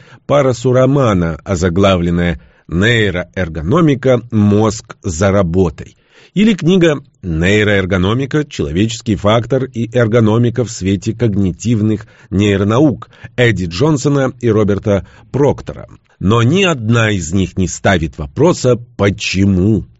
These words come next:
Любая технология не имеет никакого смысла без этого «почему?». Если нейроэргономика реализует высшие достижения мозга, то зачем она это делает?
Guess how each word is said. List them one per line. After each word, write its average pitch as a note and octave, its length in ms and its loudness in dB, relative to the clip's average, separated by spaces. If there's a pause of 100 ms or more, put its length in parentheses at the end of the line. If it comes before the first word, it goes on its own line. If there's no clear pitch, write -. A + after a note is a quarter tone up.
(460)
Любая F#3 320 2
технология E3+ 560 2
не D3 160 2
имеет E3 300 0
никакого C#3+ 420 0
смысла C#3 460 0
без A2 180 0
этого G#2+ 300 0
«почему?». F2+ 680 0 (380)
Если D#2 320 -2
нейроэргономика G#2+ 960 0
реализует A2 640 2
высшие A#2+ 380 0
достижения A2+ 520 0
мозга, A#2 360 2
то A2+ 140 -2
зачем D#3+ 360 -2
она F#3+ 220 2
это F3 180 -4
делает? - 580 -8